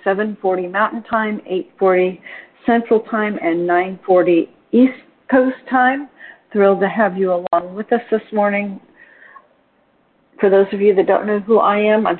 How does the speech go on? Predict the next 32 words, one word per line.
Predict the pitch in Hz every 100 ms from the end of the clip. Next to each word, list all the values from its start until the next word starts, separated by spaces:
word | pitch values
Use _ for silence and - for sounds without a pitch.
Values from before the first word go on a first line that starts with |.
| -
Susan | 214 208
Mann | 202 196 202
out | 185
of | 180
Portland, | - 202 196 185
Oregon, | 170 180 190 220 226 220 202
welcoming | 180 254 202 196 196
you | 190 185
to | 214 180
this | 180 - -
call. | - 190 185 226 392 339 _ _ _ _ _ _ _ _ _ _ - - - - - - _ -
If | 208 208 208 -
you | 220 208
want | 208
to | 196 -
catch | 247 240
us | 220 -
live, | 214 233 262 254
if | 226
you | 208
dial | 196 196 190
into | 196 196 175
one | 185 190 220 285 320 _ - - _ -
seven | 240 226 226
one | 214 208 208 -
two | 247 247 247
seven | - 202 196
seven | 208 190 190 -
five | 202 202 214
eight | 180 170
nine | 175 175 175 -
seven | 202 180 180